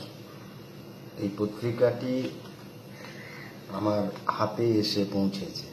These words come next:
দেখতেই পাচ্ছেন, খুবই যত্ন করে করা, এবং এর মধ্যে যে লেখাগুলো আছে, অসম্ভব ভালো ভালো কবিতা, গল্প।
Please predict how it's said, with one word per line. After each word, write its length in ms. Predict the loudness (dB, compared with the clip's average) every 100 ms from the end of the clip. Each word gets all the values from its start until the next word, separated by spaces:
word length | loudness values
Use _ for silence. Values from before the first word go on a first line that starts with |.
| -12 -12 -14 -14 -14 -14 -12 -12 -12 -12 -12 -12 -14 -14 -14 -14 -14 -14 -14 -14 -14 -14 -14 -14 -14 -14 -14 -14 -14 -14 -14 -8 -2
দেখতেই 280 | 0 2 4
পাচ্ছেন, 360 | 2 4 2 0
খুবই 280 | 0 2 4
যত্ন 480 | 4 2 2 2 2 4
করে 220 | 4 4 0 -8 -12 -10
করা, 300 | 0 2 2 -2 -8 -12 -12 -12 -14 -6
এবং 220 | 2 6 6
এর 120 | 6
মধ্যে 420 | 6 4 2 2
যে 240 | 6 6
লেখাগুলো 680 | 8 8 6 2 4 4 8
আছে, 380 | 8 6 2 -2 -2 -8 -12 -14 -14 -14 -14 -12 -12 -14 -14 -14 -14 -14 -14 -14 -10
অসম্ভব 480 | -4 0 4 6 4
ভালো 240 | 4 4 6
ভালো 220 | 6 6
কবিতা, 640 | 4 2 2 4 4 2 -4 -12 -14 -14 -4
গল্প। 640 | 2 4 4 2 2 2